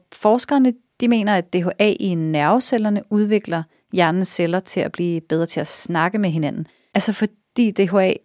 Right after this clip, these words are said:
danner flere af de her mellemrum, altså synapser, hvor cellerne så kan sende information til hinanden. Er det rigtigt forstået?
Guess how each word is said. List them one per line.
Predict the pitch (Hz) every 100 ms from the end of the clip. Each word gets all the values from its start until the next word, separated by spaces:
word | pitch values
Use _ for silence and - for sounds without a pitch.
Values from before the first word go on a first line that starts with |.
| _ -
danner | 185 175
flere | - 208 233
af | 233
de | 196
her | 190
mellemrum, | 190 196 233 220 208 202 185 _ -
altså | - 175
synapser, | - 185 175 - 202 - _ _ -
hvor | 190
cellerne | - 196 202 202
så | 196
kan | - 202 180 170
sende | - 196 190
information | 180 175 180 175 208 190
til | -
hinanden. | 175 190 185 170 _
Er | 202
det | 208
rigtigt | 208 214
forstået? | 202 - 196